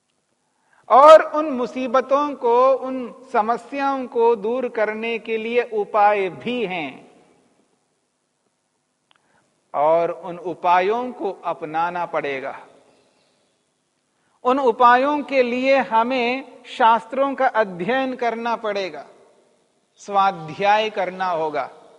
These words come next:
इस प्रकार कर करके व्यक्ति जब अलग-अलग उपायों को अपना लेता है,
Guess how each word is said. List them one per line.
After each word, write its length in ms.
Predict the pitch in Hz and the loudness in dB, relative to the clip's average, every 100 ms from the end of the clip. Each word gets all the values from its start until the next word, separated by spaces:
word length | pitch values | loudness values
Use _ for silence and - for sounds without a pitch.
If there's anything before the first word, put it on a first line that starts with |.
| _ _ _ _ _ _ _ _ _ _ _ _ _ _ _ _ _ _ | _ _ _ _ _ _ _ _ _ _ _ _ _ _ _ _ _ _
इस 180 | 240 233 | -4 -4
प्रकार 560 | - 220 214 214 233 226 | -2 -2 0 2 2 -2
कर 280 | 220 240 | -2 -2
करके 540 | 233 220 202 202 226 220 | -2 -2 -4 -2 0 0
व्यक्ति 480 | 196 190 - 233 214 | -2 -8 -10 -12 -6
जब 360 | 208 220 214 | -2 -2 -2
अलग-अलग 880 | - 226 262 247 - 214 233 247 220 | 0 2 2 0 -2 -4 0 -2 -2
उपायों 640 | 214 202 208 220 247 254 | -6 0 2 2 -2 -6
को 140 | 247 240 | -6 -4
अपना 540 | 202 196 214 214 240 | -2 -4 -4 -2 0
लेता 500 | 254 233 208 214 190 | 2 0 0 -2 -4
है, 520 | 170 220 233 233 - | -4 -4 -4 -8 -20